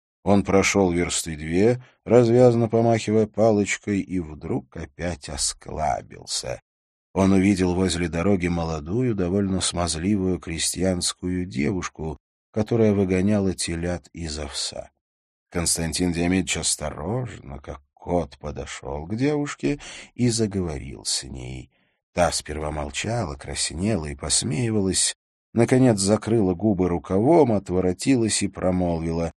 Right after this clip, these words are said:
«Ступай, барин, право». Константин Диамидович погрозил ей пальцем и велел ей принести себе васильков.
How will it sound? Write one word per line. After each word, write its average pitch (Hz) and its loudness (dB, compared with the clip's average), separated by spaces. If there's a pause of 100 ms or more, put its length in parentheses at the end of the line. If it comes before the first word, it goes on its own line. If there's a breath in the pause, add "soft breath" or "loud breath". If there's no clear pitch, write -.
(180)
«Ступай, 151 6
барин, 123 4
право». 104 0 (340 soft breath)
Константин 78 -6
Диамидович 80 -2
погрозил 80 -2
ей 78 -4
пальцем 107 0 (260)
и 92 4
велел 107 8
ей 127 6
принести 110 2
себе 95 2
васильков. 85 -2